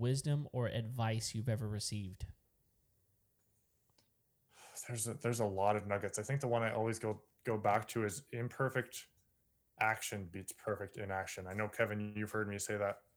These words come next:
Speaker 2: many times before.
Speaker 1: Yep.
Speaker 2: Um, but a lot of the times we just stand in our own way. Um, now I, now that I'm really have that entrenched, it's probably, you know,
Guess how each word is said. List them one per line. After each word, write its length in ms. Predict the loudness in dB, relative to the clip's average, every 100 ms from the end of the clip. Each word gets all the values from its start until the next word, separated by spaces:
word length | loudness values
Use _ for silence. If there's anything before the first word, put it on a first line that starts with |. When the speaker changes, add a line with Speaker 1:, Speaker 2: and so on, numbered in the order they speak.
| -8
Speaker 2:
many 260 | -4 -4
times 320 | 0 0 0 -4
before. 540 | -10 -2 0 0 -4 _ _ -4
Speaker 1:
Yep. 200 | -4 -4 -2
Speaker 2:
Um, 180 | -2 0
but 80 |
a 40 | 4
lot 160 | 6
of 60 | 6
the 80 | 4
times 240 | 0 0
we 80 | 0
just 200 | 0 0
stand 240 | 0 -2
in 100 | -2
our 260 | -2 0 0
own 120 | -2
way. 320 | -2 0 -2 -6 _ -8
Um, 300 | -4 -4 -4
now 240 | 0 2 2
I, 60 | 0 -6 2
now 160 | 4
that 120 | 6
I'm 240 | 4 2 -4 -12 _ _ _ _ -10 -2
really 280 | 2 4
have 180 | 6 6
that 100 | 6
entrenched, 520 | 4 2 2 2 2 -4
it's 140 | -6
probably, 600 | -2 0 0 0 0 -2 -10 _
you 100 | -6
know, 220 | -2 -2